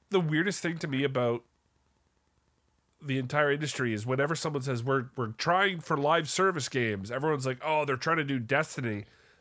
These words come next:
I'm like, "Why isn't anyone trying to do G T A Online, where it's more," 'cause G T A Online's a live service game in, like, a completely different way,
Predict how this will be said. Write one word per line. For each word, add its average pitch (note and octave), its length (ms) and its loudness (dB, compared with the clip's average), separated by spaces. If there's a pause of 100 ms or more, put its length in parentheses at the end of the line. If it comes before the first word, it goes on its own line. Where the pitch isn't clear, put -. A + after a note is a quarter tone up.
I'm C#3+ 100 2
like, C#3 160 2
"Why D3 160 4
isn't G#3 260 -2
anyone D3+ 320 -2
trying C3+ 260 0
to B2+ 60 -6
do B2 160 0
G A#2+ 160 -4
T A2+ 200 -2
A A2 80 0
Online, A#2 460 -4
where A#2+ 220 0
it's A2 160 -6
more," A#2+ 560 2 (500)
'cause C#3 140 -4
G G#3+ 140 2
T F#3 160 2
A C#3 40 4
Online's D3+ 400 4
a A#2+ 60 4
live A#2 260 4
service A2+ 340 -2
game A#2 280 0
in, B2 140 -2
like, A2 180 0
a A#2 120 -2
completely A#2+ 600 -2
different G#2+ 340 -4
way, G#2+ 360 -2